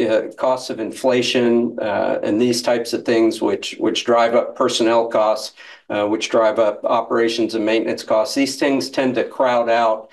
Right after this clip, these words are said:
uh, the modernization budget. Uh, you know, this is an age-old, um, an age-old problem that Air Force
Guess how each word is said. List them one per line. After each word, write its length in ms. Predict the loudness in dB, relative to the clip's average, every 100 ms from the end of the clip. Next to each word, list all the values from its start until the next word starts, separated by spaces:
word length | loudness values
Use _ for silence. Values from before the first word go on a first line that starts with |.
| -20 -20 -16 -4
uh, 220 | 0 0
the 120 | 0
modernization 1000 | 0 0 0 0 0 0 0 0 -4 -4
budget. 520 | -4 -2 -2 -4 -4
Uh, 420 | -4 0 0 -2 -4
you 120 | -2 -2
know, 120 | 0
this 240 | 0 0
is 120 | 0
an 140 | 0 0
age-old, 720 | 0 0 2 2 2 0 -2 -16 _ _
um, 440 | -4 -2 -2 -4 -4
an 140 | 0
age-old 480 | 2 2 2 2 2
problem 500 | 0 0 -2 -6 -6
that 340 | -2 -2 -4 -2
Air 160 | 2 2
Force 400 | 4 2 2